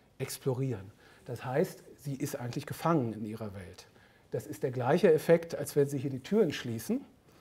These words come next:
Und das finde ich ein ganz schönes Beispiel, dass Suchterkrankungen auch etwas sind, was in Gefangenheit mündet, nämlich nicht in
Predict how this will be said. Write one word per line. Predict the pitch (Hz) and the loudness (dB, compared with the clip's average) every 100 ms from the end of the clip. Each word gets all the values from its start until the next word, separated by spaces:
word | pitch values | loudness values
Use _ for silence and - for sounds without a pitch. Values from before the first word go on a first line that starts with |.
| - | -12
Und | 135 | -2
das | 139 151 | -2 0
finde | 165 | 0
ich | 160 | 2
ein | 156 | 0
ganz | 143 | 0
schönes | - 147 143 | 0 -2 -2
Beispiel, | - 120 127 - 185 175 185 - - - | -2 0 0 -2 0 2 2 -4 -20 -8
dass | - - | -6 4
Suchterkrankungen | 208 - 165 - 127 123 - 143 143 | 4 4 -2 -2 -4 -4 -4 -2 -2
auch | 143 | -4
etwas | 123 - 131 | -6 -4 -2
sind, | - 165 247 - - - - | 2 2 2 -2 -12 -20 -18
was | 127 143 151 - - - | 0 2 2 -2 -16 -8
in | 147 | -4
Gefangenheit | 139 - 160 196 190 156 123 120 127 | -2 2 4 6 6 6 2 0 -4
mündet, | 120 135 196 196 | -2 0 2 2
nämlich | 139 139 143 143 | -2 -2 -2 0
nicht | 156 190 - | -2 -2 -4
in | 143 | -4